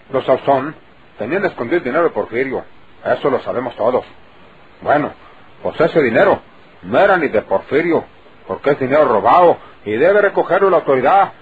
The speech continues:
para que a su debido tiempo se les entregue a sus dueños. Y como delante de don Cleto, el encargado, les dijimos a los Sauzón que lo entregaran y no hicieron caso, pues, eh, una noche mandé a Agustín Reyes y a dos de sus trabajadores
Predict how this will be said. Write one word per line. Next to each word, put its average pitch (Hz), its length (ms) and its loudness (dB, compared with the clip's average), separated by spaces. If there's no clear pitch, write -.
para 143 140 0
que 139 80 -2
a - 20 -2
su 123 100 -2
debido 160 260 2
tiempo 196 440 -2
se 120 140 -4
les 113 160 -4
entregue 135 440 -2
a 147 80 -2
sus 110 140 -14
dueños. 131 320 -6
Y 98 80 -14
como 110 300 -8
delante 156 300 -4
de 151 60 0
don 117 140 -4
Cleto, 147 500 -2
el 110 100 -8
encargado, 113 460 0
les 113 180 -8
dijimos 143 360 -6
a 113 60 -8
los 95 100 -10
Sauzón 156 360 -2
que 117 100 -4
lo 120 100 -4
entregaran 131 640 -2
y 110 60 -14
no 135 80 -6
hicieron 165 240 -2
caso, 151 440 -2
pues, 113 240 -4
eh, 104 200 -8
una 214 240 -6
noche 196 400 -2
mandé 151 240 -6
a 160 40 -2
Agustín 165 280 -8
Reyes 147 420 -2
y 101 40 -4
a 104 80 0
dos 160 240 2
de 156 100 -4
sus 120 140 -10
trabajadores 113 640 0